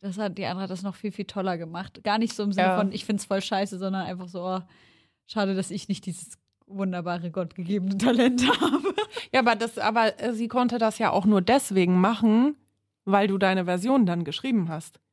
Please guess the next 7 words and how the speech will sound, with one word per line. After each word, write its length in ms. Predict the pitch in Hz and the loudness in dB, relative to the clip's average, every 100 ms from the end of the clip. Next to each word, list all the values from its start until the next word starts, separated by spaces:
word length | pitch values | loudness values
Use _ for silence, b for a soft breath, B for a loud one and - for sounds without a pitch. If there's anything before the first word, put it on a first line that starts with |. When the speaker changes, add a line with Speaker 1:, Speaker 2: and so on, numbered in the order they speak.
| _ _ | _ _
Speaker 1:
True. 340 | - 190 175 165 _ _ _ - | -4 -2 -2 -6 _ _ _ -6
Speaker 2:
Ich 220 | - - | -6 4
will 180 | 233 269 | 6 8
dir 100 | 247 | 6
diese 260 | 208 202 - | 6 4 4
Angst 340 | 226 202 - | 4 2 4
nehmen. 460 | 196 208 190 170 | 6 8 6 2